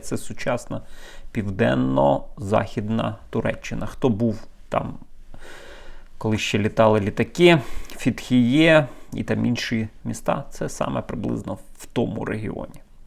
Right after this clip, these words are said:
на курорті. Прекрасні міста з таким дуже ч-, вулканічним піском, коротше, краєвиди шикарні, синє блакитне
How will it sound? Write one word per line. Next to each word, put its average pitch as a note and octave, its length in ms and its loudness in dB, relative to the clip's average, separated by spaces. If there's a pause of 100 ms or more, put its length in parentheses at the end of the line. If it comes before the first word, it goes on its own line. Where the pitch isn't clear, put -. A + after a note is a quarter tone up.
(680)
на G2+ 60 -4
курорті. A2+ 680 -2 (180)
Прекрасні A#2 580 0
міста G#2+ 440 0 (120)
з - 320 -8 (480)
таким G#2+ 360 -6 (880)
дуже G2+ 300 -4
ч-, - 220 -8
вулканічним G#2+ 720 2
піском, B2 720 -2 (400)
коротше, - 360 -6
краєвиди A2 580 0
шикарні, G#2+ 560 -2
синє G#2 360 -6
блакитне - 520 -10